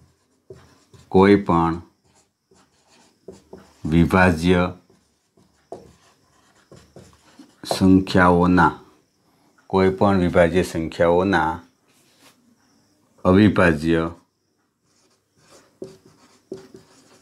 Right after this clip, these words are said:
અવિભાજ્ય અવયવોના, અવયવોને,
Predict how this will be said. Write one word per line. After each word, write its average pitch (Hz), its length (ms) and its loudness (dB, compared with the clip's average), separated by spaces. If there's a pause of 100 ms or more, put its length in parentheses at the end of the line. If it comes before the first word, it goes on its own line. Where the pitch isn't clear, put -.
(320)
અવિભાજ્ય 87 1000 0 (3500)
અવયવોના, 95 960 4 (1300)
અવયવોને, 98 720 4